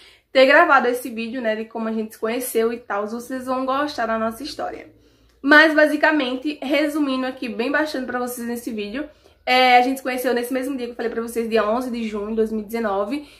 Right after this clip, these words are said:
que foi, eu tava com, eu tinha dois meses só que eu tava aqui morando nessa cidade, porque, quem não sabe, eu sou de Alagoas,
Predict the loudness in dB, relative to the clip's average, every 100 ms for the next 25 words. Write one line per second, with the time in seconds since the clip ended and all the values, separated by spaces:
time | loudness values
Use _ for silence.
0 | _ -8 -6 2 4 6 4 4 6 6
1 | 6 2 0 -4 -2 -2 -4 -6 -6 -10
2 | -14 _ _ _ _ _ _ _ -20 _
3 | _ _ _ _ _ 0 2 2 2 4
4 | 6 6 4 2 0 0 -2 -2 -2 -8
5 | -8 -2 0 0 -2 -4 -6 -10 -4 0
6 | 0 -2 -8 -6 0 2 2 0 -6 -4
7 | -4 -4 -6 -4 0 0 -2 0 0 -2